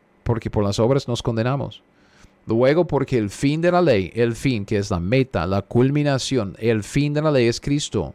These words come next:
porque Él cumplió con la ley para justicia a todo el que, ¿qué? Cree. ¿Ok? Y para creer,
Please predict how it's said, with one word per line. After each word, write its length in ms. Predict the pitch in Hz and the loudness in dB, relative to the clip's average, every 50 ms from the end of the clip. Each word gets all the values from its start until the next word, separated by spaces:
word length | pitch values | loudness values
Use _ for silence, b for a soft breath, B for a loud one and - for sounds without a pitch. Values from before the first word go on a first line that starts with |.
| _ _ | _ _
porque 280 | - - 110 113 - 120 | -6 -6 -4 -4 -2 -2
Él 120 | 113 107 | -2 -2
cumplió 460 | 107 - 117 110 104 117 110 107 110 - | -2 -4 -6 -4 -4 -2 0 0 0 0
con 120 | - 135 | -2 -2
la 100 | 131 127 | -2 -2
ley 400 | 135 147 170 185 147 113 104 - - - | 0 0 0 0 -2 -4 -8 -12 -16 -10
para 160 | - 110 107 101 | -6 -4 -4 -2
justicia 640 | 104 98 - - - - 143 147 - - 147 131 | -2 -4 -4 -4 -2 0 0 0 0 -2 -2 -2
a 20 | |
todo 340 | 113 - 123 113 117 127 127 | -2 0 0 2 4 4 4
el 140 | 127 127 131 | 2 2 0
que, 380 | - - 151 160 180 202 220 - _ - | 0 2 2 4 2 2 0 -8 _ -4
¿qué? 260 | - 143 117 85 - _ _ _ _ _ _ _ _ _ _ _ _ _ _ _ _ _ _ _ _ - | -2 -2 -2 -2 -4 _ _ _ _ _ _ _ _ _ _ _ _ _ _ _ _ _ _ _ _ -8
Cree. 420 | - 156 190 214 180 120 95 85 - _ _ _ _ _ _ _ _ _ _ _ _ _ _ _ _ _ _ _ _ _ _ _ _ _ _ _ _ _ _ _ _ _ _ _ _ _ | -4 -2 0 0 0 0 -2 -6 -10 _ _ _ _ _ _ _ _ _ _ _ _ _ _ _ _ _ _ _ _ _ _ _ _ _ _ _ _ _ _ _ _ _ _ _ _ _
¿Ok? 200 | - 110 107 - 165 196 208 - - _ _ _ _ _ _ _ - | -12 -6 -2 0 0 0 0 -4 -12 _ _ _ _ _ _ _ -8
Y 100 | - 131 | -6 -4
para 240 | 123 - 143 135 123 | -2 0 0 0 0
creer, 680 | - - 131 123 120 123 123 131 139 156 180 208 220 - | 0 0 0 0 2 2 2 4 4 4 2 0 -2 -8